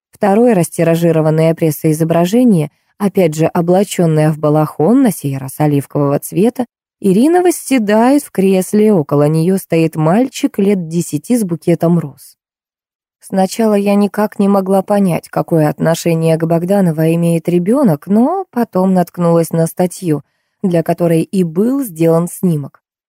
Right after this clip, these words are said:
По сюжету Павлик Максимов пришёл поблагодарить свою спасительницу. Мальчик был очень тяжело болен,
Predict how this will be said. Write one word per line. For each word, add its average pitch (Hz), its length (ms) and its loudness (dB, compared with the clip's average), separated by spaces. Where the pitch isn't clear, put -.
По 359 120 -8
сюжету 190 680 0
Павлик 175 380 0
Максимов 220 580 -2
пришёл 165 380 -2
поблагодарить 156 680 -2
свою 165 300 -2
спасительницу. 147 1200 -4
Мальчик 160 380 0
был 151 160 2
очень 147 240 0
тяжело 156 400 0
болен, 160 460 0